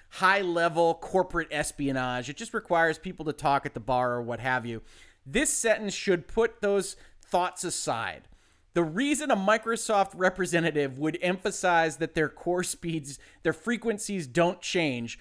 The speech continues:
multiple times during their visit is clearly because they knew that the Sony infrastructure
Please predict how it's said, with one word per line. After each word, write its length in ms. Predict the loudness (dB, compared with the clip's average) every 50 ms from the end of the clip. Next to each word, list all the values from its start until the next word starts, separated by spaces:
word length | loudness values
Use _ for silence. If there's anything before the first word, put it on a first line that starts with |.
| -18 -18 -10
multiple 600 | -6 -2 4 6 6 6 6 2 -4 -2 -4 -4
times 380 | -2 2 2 2 2 2 0 0
during 260 | 2 2 2 2 2
their 140 | 0 0 2
visit 440 | 2 2 0 0 -2 -6 -6 -8 -14 -20 _ _ _ _ _ -4
is 240 | -2 -2 0 -2
clearly 800 | -4 -8 -10 -6 -4 -2 0 0 0 0 0 -2 -4 -6 -8 -12 -14 -18 -20 -16 -6
because 340 | -6 -4 0 2 2 2 2
they 160 | 2 0 0
knew 320 | 0 0 0 0 0 0 -2
that 160 | -4 -6 -8
the 60 | -10
Sony 520 | -10 -4 -2 0 0 0 -2 -4 -6 -6
infrastructure 960 | -4 -4 -4 -4 -4 -6 -12 -12 -10 -4 -2 0 0 -2 -4 -6 -6 -6 -6